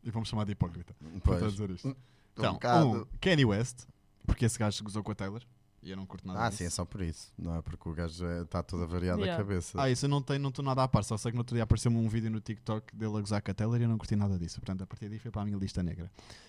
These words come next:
Speaker 1: Depois, dois.
Speaker 3: Buraco negro da boca, <laughs> desculpa.
Speaker 1: <laughs> O buraco negro que eu tenho aqui.
Speaker 3: Vá, vai, vai.
Speaker 1: Agora não me lembro dos outros dois.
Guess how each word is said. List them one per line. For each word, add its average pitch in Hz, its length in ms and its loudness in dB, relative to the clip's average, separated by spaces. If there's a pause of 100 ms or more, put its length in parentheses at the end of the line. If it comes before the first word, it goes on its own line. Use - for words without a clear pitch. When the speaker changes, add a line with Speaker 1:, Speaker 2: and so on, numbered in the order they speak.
(120)
Speaker 1:
Depois, 95 500 6
dois. 113 640 0
Speaker 3:
Buraco 208 380 0
negro 214 400 12
da 208 140 10
boca, 190 300 4
<laughs> 262 120 8
desculpa. - 380 4 (500)
Speaker 1:
<laughs> - 400 -6 (640)
O 180 80 0
buraco 160 500 -2
negro 139 180 -6 (840)
que - 60 -6
eu 165 40 -2
tenho 147 180 -4
aqui. 127 320 -8 (500)
Speaker 3:
Vá, 233 240 2
vai, 196 160 0
vai. 185 260 -4
Speaker 1:
Agora 277 260 2
não 285 80 0
me 294 80 -2
lembro 214 240 0
dos 185 80 -6
outros 208 180 -8
dois. 190 380 -4